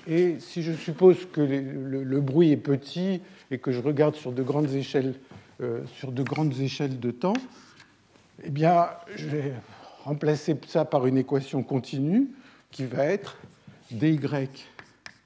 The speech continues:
sur dt égale Laplacien de y plus un bruit. Moins le bruit ou plus le bruit,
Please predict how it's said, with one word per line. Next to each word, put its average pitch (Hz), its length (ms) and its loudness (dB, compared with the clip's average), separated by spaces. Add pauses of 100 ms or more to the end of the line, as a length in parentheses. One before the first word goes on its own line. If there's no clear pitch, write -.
(680)
sur - 320 -10
dt 147 500 -4 (640)
égale 135 480 -4 (300)
Laplacien 143 600 0
de 120 140 -2
y 113 120 -6 (1040)
plus 170 220 -6
un 143 80 2
bruit. - 340 -6 (3000)
Moins 127 220 0
le 123 160 2
bruit 117 300 -4
ou 135 60 -4
plus 131 320 -10
le 123 60 -4
bruit, 131 360 -6